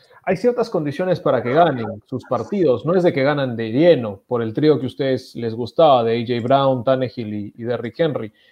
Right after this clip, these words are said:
Hay ciertas condiciones que, que los hacen propicios a llevarse triunfos. Uno es jugar contra malas defensas. Otro, y les dije bien claro, es el clima. O sea, los vieron en Lambeau,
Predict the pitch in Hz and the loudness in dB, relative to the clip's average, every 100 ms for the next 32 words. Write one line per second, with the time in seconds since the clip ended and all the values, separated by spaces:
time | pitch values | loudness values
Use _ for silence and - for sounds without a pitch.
0 | _ _ _ 147 143 180 196 226 202 165 | _ _ _ 2 2 2 2 2 2 0
1 | 139 170 175 170 - 131 127 123 113 139 | 0 0 0 -2 -2 -2 0 -2 0 2
2 | 139 151 135 123 117 _ 123 117 147 160 | 2 0 -2 -4 -8 _ -4 0 0 0
3 | 131 120 117 127 127 147 208 202 151 - | 0 0 4 4 4 2 2 4 2 2
4 | 170 214 247 175 151 147 127 127 131 117 | 4 6 6 6 4 4 0 2 2 2
5 | 117 143 180 110 107 - _ _ _ _ | 0 0 0 0 -8 -18 _ _ _ _
6 | - 196 220 220 139 151 127 113 143 151 | 4 6 6 6 6 6 6 2 0 0
7 | 135 139 127 151 143 139 117 104 - 208 | 0 -2 0 0 0 -2 -8 -8 -2 0
8 | 214 107 87 - _ _ _ _ _ _ | 0 -2 -10 -18 _ _ _ _ _ _
9 | _ _ 127 156 160 135 139 147 151 202 | _ _ 0 4 6 4 4 4 4 4
10 | 302 226 151 135 156 240 277 320 - | 4 4 2 2 4 4 2 0 -2